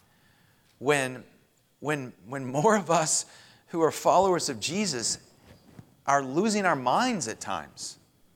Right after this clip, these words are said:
We're being drawn away by, by so many different thoughts and ideas, and a lot of them are just unscriptural. We're just not,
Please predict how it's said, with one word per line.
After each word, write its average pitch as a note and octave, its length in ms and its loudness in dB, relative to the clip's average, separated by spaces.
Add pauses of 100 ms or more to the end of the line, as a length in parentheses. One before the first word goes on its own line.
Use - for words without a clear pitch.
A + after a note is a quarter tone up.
(640)
We're C#3+ 120 -4
being F3 340 -2
drawn F#3+ 360 4
away F#3+ 460 0
by, A#2+ 420 0 (300)
by C#3 140 2
so F#3 340 2
many G#3+ 220 2
different D3+ 420 -4 (240)
thoughts G3+ 640 2
and D3 80 -6
ideas, C3 760 -2
and B2 140 -8 (240)
a C3+ 80 -6
lot F3 220 4
of G3 120 -2
them D3 200 -4
are C3+ 100 0
just - 320 -4
unscriptural. F#3+ 960 0 (1200)
We're C#3 80 -4
just F3 300 -2
not, F#3 480 2